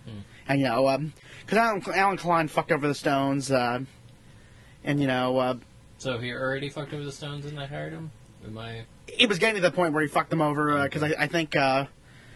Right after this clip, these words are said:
Speaker 2: 'cause, uh, the Stones were on APCO up through, I wanna say, till, uh, their seventy-two album, uh, Exile on Main Street, so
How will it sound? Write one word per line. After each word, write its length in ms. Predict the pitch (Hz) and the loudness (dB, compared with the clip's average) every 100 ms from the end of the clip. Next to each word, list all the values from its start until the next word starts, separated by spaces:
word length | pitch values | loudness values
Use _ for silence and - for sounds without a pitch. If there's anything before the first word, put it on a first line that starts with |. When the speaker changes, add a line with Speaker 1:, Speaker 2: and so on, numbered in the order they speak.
| - - - - | -20 -20 -20 -4
Speaker 2:
'cause, 160 | - 156 | 0 2
uh, 140 | 151 | 2
the 140 | 139 143 | 0 -2
Stones 280 | 190 180 | 0 0
were 80 | 160 | 2
on 120 | 165 | 2
APCO 580 | 160 160 - 160 143 143 | 2 2 2 2 2 2
up 120 | 143 - | -2 -4
through, 340 | - 156 151 | -4 0 2
I 60 | 139 | 2
wanna 220 | 143 147 | 2 0
say, 340 | - 151 123 131 | 0 0 0 -4
till, 360 | - 151 139 | -2 0 0
uh, 60 | 139 | 0
their 120 | 139 | 0
seventy-two 480 | 131 160 151 - 156 | 0 0 0 0 2
album, 460 | 139 135 135 139 135 | 4 2 0 0 2
uh, 220 | 123 120 | 2 0
Exile 320 | 143 - 151 | -2 2 2
on 100 | 143 143 | 2 0
Main 140 | 143 | -2
Street, 260 | - 131 123 | -2 -4 -2
so 340 | 131 120 123 | 0 0 -2